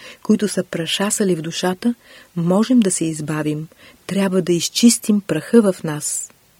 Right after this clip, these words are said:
Също така, цигулката трябва да се пази и в мъгливо време. Мъглата оказва влияние върху струните й.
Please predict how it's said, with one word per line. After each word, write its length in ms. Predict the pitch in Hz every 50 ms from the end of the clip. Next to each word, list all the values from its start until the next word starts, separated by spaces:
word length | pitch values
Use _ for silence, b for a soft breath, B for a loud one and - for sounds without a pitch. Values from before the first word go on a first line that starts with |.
| _ _ _ _ _ _ _ _ _ _ _ _ _ _ _ _ _ _ _ _ _ _ _ _ _ _ _ _ _ _ _ _ _ _ _ _ _ _ _ _ _ _ _ _ _ _ b b b b b b b b b -
Също 320 | - - 202 190 - 233
така, 360 | - - 240 - - 214 220 - -
цигулката 520 | - - 190 185 220 226 - 247 - 240
трябва 280 | 233 208 220 220 220 220
да 80 | 226
се 140 | 214 - 208
пази 360 | - - 208 208 220 214 220
и 60 | 208 185
в 80 | -
мъгливо 440 | 185 165 170 156 180 196 214 214 220
време. 360 | 185 190 185 175 170 160 170 B B B B B - -
Мъглата 440 | 180 175 165 165 196 214 - -
оказва 440 | 220 196 - - 202 208 185 202 196
влияние 600 | 170 165 165 170 170 175 180 196 214 220 226 226 214
върху 280 | 202 190 - - 196
струните 580 | - - - - 226 233 220 190 170 - - 156
й. 180 | 151 151 156